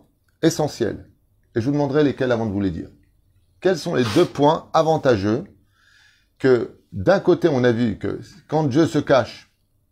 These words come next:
ben, ça nous laisse vivre. Comme tu dis, euh, vous avez votre enfant, et, euh,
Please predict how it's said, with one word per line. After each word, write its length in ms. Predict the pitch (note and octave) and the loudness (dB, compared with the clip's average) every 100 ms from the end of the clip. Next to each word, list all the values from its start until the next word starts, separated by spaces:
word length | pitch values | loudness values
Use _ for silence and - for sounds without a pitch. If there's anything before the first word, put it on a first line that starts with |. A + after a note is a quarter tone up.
| _ _ - | _ _ -2
ben, 420 | G2+ A#2+ G#2+ F#2+ - | 2 2 2 -4 -10
ça 300 | - - A#2 | -16 -4 0
nous 120 | A2+ | 4
laisse 160 | G#2+ | 2
vivre. 320 | F2+ F3+ E3 - _ _ _ _ _ _ _ _ _ _ | 2 -2 -4 -14 _ _ _ _ _ _ _ _ _ _
Comme 180 | A#2+ A#2 | -2 -2
tu 140 | A#2 | -2
dis, 280 | A2+ C#3+ B2 | 2 4 6
euh, 180 | G2+ G2 | 4 2
vous 140 | F#2 | 0
avez 180 | A#2 A#2 | 2 2
votre 220 | G#2+ - | 2 -2
enfant, 540 | A2+ - D#3+ C#3+ - _ _ _ _ - | -4 2 0 0 -10 _ _ _ _ -6
et, 60 | G#2 | -2
euh, 540 | G#2+ G2+ G2 F#2 F#2 | 2 2 0 -2 -6